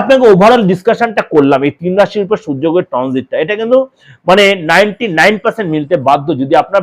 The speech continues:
বার্থ চার্টে সূর্যদেবের, উম, উম, সিচুয়েশনই ভালো থাকে, আপনার হরোস্কোপে বা আপনার বাস্তবে সূর্যদেবের সিচুয়েশনই ভালো থাকে, তাহলে আপ-, আ, এই, এইটা কিন্তু সোনায় সোহাগা আপনার ক্ষেত্রে এই ফেব্রুয়ারি মাস কিন্তু আপনি ওই সুযোগটা কাজে লাগাতে পারবেন। Overall প্রেজেন্ট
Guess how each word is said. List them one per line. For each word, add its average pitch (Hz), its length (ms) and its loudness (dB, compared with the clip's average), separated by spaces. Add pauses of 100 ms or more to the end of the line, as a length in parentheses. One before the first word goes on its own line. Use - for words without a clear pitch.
বার্থ 135 220 0
চার্টে 185 220 -6
সূর্যদেবের, 160 500 -4 (160)
উম, 135 120 -10
উম, 123 200 -6 (260)
সিচুয়েশনই 190 520 -8
ভালো 165 120 2 (100)
থাকে, 214 200 2 (520)
আপনার 170 320 4 (120)
হরোস্কোপে 208 680 4
বা 185 120 4
আপনার 190 300 4 (420)
বাস্তবে 202 500 4
সূর্যদেবের 208 420 2
সিচুয়েশনই 190 420 -4
ভালো 156 200 2
থাকে, 202 180 2
তাহলে 160 240 -2
আপ-, - 200 -8 (100)
আ, - 20 4 (100)
এই, 139 40 -4 (200)
এইটা 139 240 -8
কিন্তু 190 260 -10
সোনায় 147 340 -6
সোহাগা 135 320 -4
আপনার 135 280 -10
ক্ষেত্রে 135 280 -8 (460)
এই 160 140 4
ফেব্রুয়ারি 151 300 2
মাস 165 180 0
কিন্তু 185 200 -4
আপনি 151 140 -8 (380)
ওই 117 100 -4 (220)
সুযোগটা 139 380 -6
কাজে 110 180 -4
লাগাতে 120 200 -6 (100)
পারবেন। 85 280 -20 (960)
Overall 254 360 6
প্রেজেন্ট 247 280 4